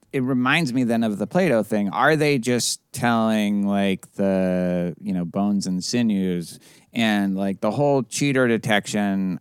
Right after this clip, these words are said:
idea only makes sense in light of the intentional stance as, as opposed to it just, I, I guess though you could talk about it in terms of,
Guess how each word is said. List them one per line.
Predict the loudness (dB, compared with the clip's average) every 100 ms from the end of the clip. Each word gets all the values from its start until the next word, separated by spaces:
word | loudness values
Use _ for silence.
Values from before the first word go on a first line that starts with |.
| -4
idea | -4 -4 -2 0 2 4 4 2 2
only | 2 2
makes | 2 0 -2 -2
sense | 0 0 -2 -4
in | -2 0
light | 0 2 2 2 -2
of | -4 -4 -6 -14 -18 _ _ _ _ _ _ _ -6
the | -2 0
intentional | 0 0 0 -2 -2 -4
stance | -2 0 0 -2 -6 -8 -8 -12 _ -4
as, | -2 -2 -4 -4
as | -2 -2
opposed | -2 0 0 0
to | 0
it | 0 -2
just, | -4 -4 -4 -2
I, | -2
I | -2 -2
guess | -2 -2 -2
though | 0 0
you | 0 -2
could | -4 -4
talk | -6 -6 -6
about | -2 0
it | 0 -2
in | -2
terms | -2 -2 0 -2 -2
of, | -2 -2 -4